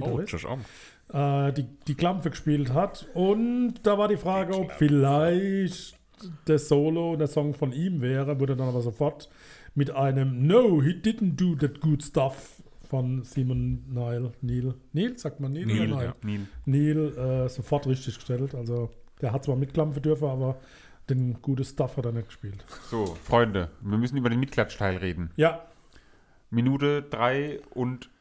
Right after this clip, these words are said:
Speaker 3: knapp zwanzig Sekunden fängt er so nach und nach an. Wie geil ist das bitte?
Speaker 1: Irre.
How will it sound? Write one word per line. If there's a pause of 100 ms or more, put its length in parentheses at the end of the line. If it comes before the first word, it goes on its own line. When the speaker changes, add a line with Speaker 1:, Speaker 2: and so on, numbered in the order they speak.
(420)
Speaker 3:
knapp
zwanzig
Sekunden
fängt
er
so
nach
und
nach
an. (440)
Wie
geil
ist
das
bitte? (460)
Speaker 1:
Irre.